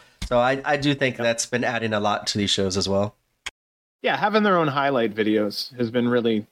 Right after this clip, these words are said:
Speaker 2: a big thing here. So Wayne was out first,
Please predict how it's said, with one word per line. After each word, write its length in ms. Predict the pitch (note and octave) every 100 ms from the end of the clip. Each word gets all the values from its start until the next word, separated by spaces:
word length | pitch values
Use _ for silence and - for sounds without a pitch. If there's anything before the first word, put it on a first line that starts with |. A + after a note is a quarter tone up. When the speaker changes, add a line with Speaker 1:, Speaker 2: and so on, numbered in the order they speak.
| _ -
Speaker 2:
a 80 |
big 260 | A2+ A#2 G#2
thing 240 | - A2
here. 240 | G#2+ A2 F#2 _ _ _ -
So 400 | F#3+ E3+ D#3+ - _ _ -
Wayne 200 | E3 F#3+
was 160 | F#3+
out 300 | F#3 F3 F#3
first, 380 | - B2+ - -